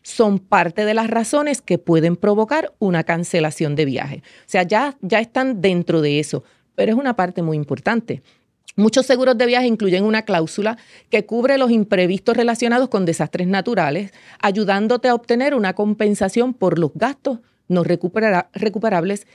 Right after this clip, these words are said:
y eso es así. Muy importante, pero recuerden que ya está incluido dentro de la cancelación o interrupción de viaje.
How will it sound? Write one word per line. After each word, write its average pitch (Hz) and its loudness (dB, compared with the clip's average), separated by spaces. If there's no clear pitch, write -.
y 175 2
eso 160 -2
es 160 0
así. 151 -6
Muy 190 2
importante, 302 0
pero 208 0
recuerden 196 2
que 202 2
ya 170 0
está 185 -4
incluido 170 0
dentro 151 -2
de 147 0
la 143 -2
cancelación 139 -4
o 139 -2
interrupción 147 -4
de - -4
viaje. 135 -10